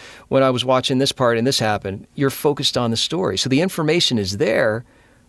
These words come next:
but that's, I think, where the voice talent comes in. And they bring the, that nuance, that, that high wire act of making sure that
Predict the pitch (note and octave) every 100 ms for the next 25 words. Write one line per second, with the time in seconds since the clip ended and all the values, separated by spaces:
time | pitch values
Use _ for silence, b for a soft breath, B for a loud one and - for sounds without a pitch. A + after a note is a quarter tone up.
0 | b B2+ A#2+ A2+ A2+ A#2+ A2+ B2+ B2+ A#2
1 | G#2+ E3 - G#2+ F#2 F2+ F2 - G2 -
2 | _ _ - G#2 G#2 G2+ G#2+ A2 G#2+ A2
3 | G#2+ G#2 G2+ G2 F#2 F#2 - b b b
4 | b b - - A#2+ A2+ A2+ A2 C#3 C3+
5 | F#2+ F#2 - - G#2 F#2+ F#2 - G#2 -
6 | B2+ A2+ A2 C3 G#2 F2+ - G2 G#2 A#2
7 | A2+ - A#2 A2 G#2 F#2+ F2+